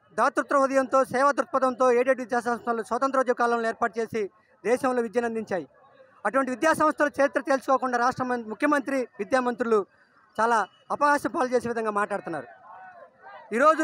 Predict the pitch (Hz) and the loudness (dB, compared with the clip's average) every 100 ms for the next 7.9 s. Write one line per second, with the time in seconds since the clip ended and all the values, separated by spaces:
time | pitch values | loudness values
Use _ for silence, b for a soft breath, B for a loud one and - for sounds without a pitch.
0 | 285 285 311 302 302 285 277 269 262 294 | 0 0 0 0 0 0 -2 -6 -6 -6
1 | 285 277 269 254 262 269 277 269 269 269 | -4 -2 -2 -4 -2 0 0 0 0 0
2 | 262 247 247 - 285 262 262 262 226 - | -2 -2 -4 0 0 0 0 0 -2 -6
3 | - _ - - - - 226 339 277 - | -20 _ -18 -16 -6 -6 0 2 2 -2
4 | _ - 214 285 277 262 - - - 202 | _ -6 2 2 2 -2 -4 -14 -16 -8
5 | 302 311 285 254 269 247 247 254 262 233 | -4 -2 -2 -2 -4 -4 -4 -2 -2 -2
6 | 226 254 254 233 220 247 254 247 226 254 | -2 -2 -2 -6 -2 0 0 -2 -2 -4
7 | 220 226 202 196 247 254 254 233 254 | -6 -6 -4 0 0 0 -2 0 -2